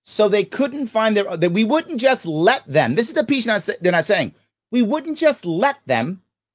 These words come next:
achieve peace. We had to step in and decide the U N's gonna walk and decide what peace is. Why? Why aren't the Israelis and the Arabs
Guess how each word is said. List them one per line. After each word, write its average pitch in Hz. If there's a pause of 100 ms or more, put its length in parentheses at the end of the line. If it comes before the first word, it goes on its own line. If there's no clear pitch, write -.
(120)
achieve -
peace. - (520)
We 214
had 226
to 277
step -
in 160
and 165
decide 170 (360)
the 151
U 262
N's 233
gonna 170
walk 170
and 151
decide 156
what 160
peace 156
is. 82 (240)
Why? 330 (1200)
Why 277
aren't 285
the 240
Israelis 202 (460)
and 180
the 190
Arabs 202